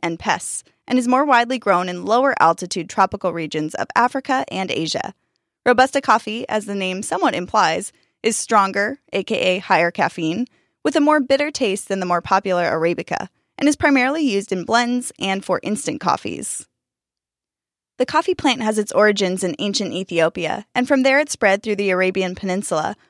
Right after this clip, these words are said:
where cultivation and trade of coffee began. By the fifteenth century, coffee was being grown in Arabia,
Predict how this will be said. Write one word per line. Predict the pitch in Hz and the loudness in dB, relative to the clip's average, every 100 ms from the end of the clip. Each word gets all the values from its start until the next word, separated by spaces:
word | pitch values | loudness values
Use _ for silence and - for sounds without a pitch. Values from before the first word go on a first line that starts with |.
| - | -2
where | 262 | 0
cultivation | - 262 262 208 214 202 | 2 0 0 0 -2 -4
and | 226 233 | -4 -4
trade | 202 175 | -2 -2
of | 202 | -4
coffee | - 139 - 170 | 0 0 0 -8
began. | 185 190 214 180 185 _ _ _ _ _ _ | -8 -4 -2 -2 -6 _ _ _ _ _ _
By | - 233 | 2 2
the | 233 | 4
fifteenth | 269 - 269 262 - | 2 2 2 2 2
century, | 247 247 254 247 | 0 0 -2 -4
coffee | - 240 247 240 | 0 0 0 -4
was | 233 | -4
being | 220 214 | -4 -2
grown | 208 196 196 | 0 -2 -2
in | |
Arabia, | 190 196 190 180 156 | -2 0 0 0 -2